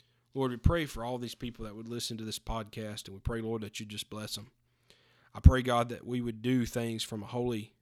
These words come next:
and godly spirit. I pray, God, that we wouldn't find contention and envy and strife in our spirit in the way we approach things.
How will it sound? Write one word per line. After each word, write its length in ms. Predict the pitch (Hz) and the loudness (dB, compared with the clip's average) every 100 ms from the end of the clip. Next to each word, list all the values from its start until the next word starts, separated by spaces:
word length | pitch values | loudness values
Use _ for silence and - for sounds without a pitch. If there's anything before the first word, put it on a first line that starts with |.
| _ _ | _ _
and 120 | 113 | -10
godly 320 | 110 117 110 | -4 -4 -4
spirit. 460 | 107 - 117 113 104 _ _ _ - - _ | -6 -2 0 0 -2 _ _ _ -20 -20 _
I 40 | - | 6
pray, 200 | 139 131 | 8 8
God, 220 | 120 120 | 6 4
that 120 | 110 | 2
we 100 | 120 | 2
wouldn't 280 | 123 120 113 | 4 2 0
find 300 | 120 117 117 | -4 -4 -4
contention 560 | 110 - 123 - 117 | -6 -2 -4 -2 -4
and 140 | 110 101 | -6 -4
envy 300 | 117 120 113 | -2 0 -2
and 100 | 101 | -2
strife 600 | - 117 113 110 - - _ _ _ _ _ _ _ | -2 0 0 -2 -6 -18 _ _ _ _ _ _ _
in 100 | 110 | -6
our 100 | 107 | -4
spirit 340 | - - 131 117 | 2 6 6 6
in 60 | |
the 80 | 104 | 2
way 260 | 113 123 127 | 2 4 4
we 140 | 113 | 2
approach 460 | 101 - 135 - - | 4 4 6 -2 -6
things. 420 | 98 - - | -8 -12 -12